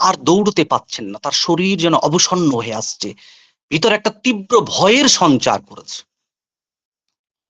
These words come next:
পরম দয়াল ওই শৈশবেই উপলব্ধি করলেন যে কর্মের ভিতর থেকে যে ভাব সৃষ্টি হয়,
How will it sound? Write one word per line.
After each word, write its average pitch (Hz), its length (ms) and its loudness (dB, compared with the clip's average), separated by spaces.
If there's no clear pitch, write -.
পরম 165 340 4
দয়াল 151 420 4
ওই 160 180 4
শৈশবেই 156 680 2
উপলব্ধি 165 520 0
করলেন 131 460 0
যে - 100 -2
কর্মের 185 640 4
ভিতর 180 580 2
থেকে 208 380 -4
যে 175 280 0
ভাব 196 500 0
সৃষ্টি - 580 -4
হয়, 95 320 -6